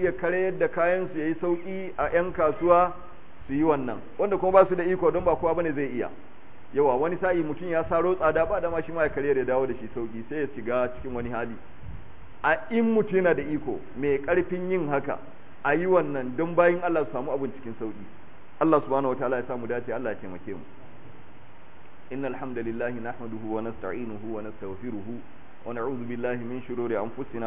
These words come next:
وسيئات أعمالنا من يهده الله فلا مضل له ومن يضلل فلا هادي له أشهد أن لا إله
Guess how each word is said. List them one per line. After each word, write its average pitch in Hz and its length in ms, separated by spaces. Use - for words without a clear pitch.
وسيئات 113 600
أعمالنا 101 500
من 131 80
يهده 131 380
الله 120 340
فلا 120 180
مضل 113 420
له 101 180
ومن 110 320
يضلل 113 400
فلا 104 240
هادي 107 320
له 98 140
أشهد 135 300
أن 117 200
لا 123 140
إله 113 360